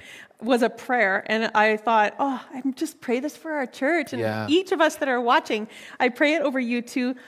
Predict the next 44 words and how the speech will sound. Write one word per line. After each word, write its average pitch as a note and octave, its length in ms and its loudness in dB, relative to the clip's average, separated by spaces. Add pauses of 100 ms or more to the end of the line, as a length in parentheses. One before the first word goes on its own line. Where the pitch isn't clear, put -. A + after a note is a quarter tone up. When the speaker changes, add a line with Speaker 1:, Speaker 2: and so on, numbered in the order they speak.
(140)
Speaker 1:
Lord, E4+ 480 4 (420)
hear D#4+ 320 2
their E4+ 220 4
threats B3+ 560 -2 (240)
coming B3 200 -2
against B3+ 320 0
us." - 300 -6
Yes? C#4 160 -2
Speaker 2:
Yeah. A#2+ 140 -4 (260)
Speaker 1:
"Hear D4+ 220 4
their F#4 140 2
threats. F4 320 -4 (300)
Give B3+ 220 4
us, E4+ 240 2
your D#4+ 140 2
servants, C#4 560 -2
great C4 640 -2
boldness A3+ 520 2
in A3+ 160 -2
preaching A3+ 460 -4
your G#3+ 140 -2
word. G3 360 -6 (240)
Stretch D#4+ 380 -2
out D4+ 160 0
your D#4 160 0
hand B3 400 -4
with A3 160 -4
healing D#4+ 480 -2
power. G3 480 -2 (300)
May B3 200 0
miraculous C4 720 2
signs C4 540 0
and A#3 180 -2
wonders A3+ 380 -2
be A#3+ 100 -8
done A3 300 -2
through A#3 160 -4
the G#3 100 -2
name G#3 320 -2
of G3 140 -6
your F#3+ 120 -2
holy G#3 300 0
servant, G3+ 480 -6
Jesus." F#3+ 520 -8